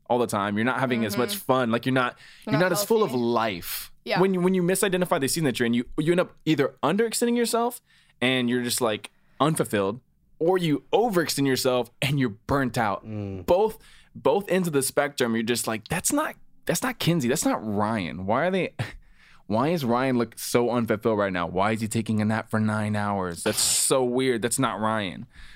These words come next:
Speaker 1: You know, or, or why is Ryan asleep in the middle of the classroom? Like, both of those are not Ryan, you know?
Speaker 2: Yeah.
Speaker 1: But, like,
Speaker 3: Well, why is Ryan so pale right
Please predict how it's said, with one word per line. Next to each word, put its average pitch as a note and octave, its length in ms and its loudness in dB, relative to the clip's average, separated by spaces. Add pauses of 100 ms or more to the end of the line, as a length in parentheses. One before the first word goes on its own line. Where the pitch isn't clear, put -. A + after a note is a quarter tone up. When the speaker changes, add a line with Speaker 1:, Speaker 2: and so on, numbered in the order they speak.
(240)
Speaker 1:
You A2+ 140 2
know, A2 300 0
or, B2 300 2 (160)
or C3+ 160 2
why C3 240 0
is B2+ 160 -2
Ryan B2 400 0 (100)
asleep C3+ 800 0
in A#2+ 80 2
the A2+ 60 2
middle A2+ 140 2
of A2 60 0
the A2+ 60 -2
classroom? A2+ 380 -2
Like, A2 160 -2
both F3+ 180 2
of D#3+ 80 -4
those D#3 140 2
are C3+ 60 0
not B2+ 200 0
Ryan, F#2 260 -4 (360)
you A#2+ 100 0
know? A#2+ 140 0 (120)
Speaker 2:
Yeah. - 100 -18
Speaker 1:
But, C#3 120 2
like, A#2+ 240 -2 (360)
Speaker 3:
Well, A2+ 220 -2
why B2 240 2
is A#2+ 160 -2
Ryan B2+ 320 0
so B2 240 0
pale C#3 500 0
right G2 240 -4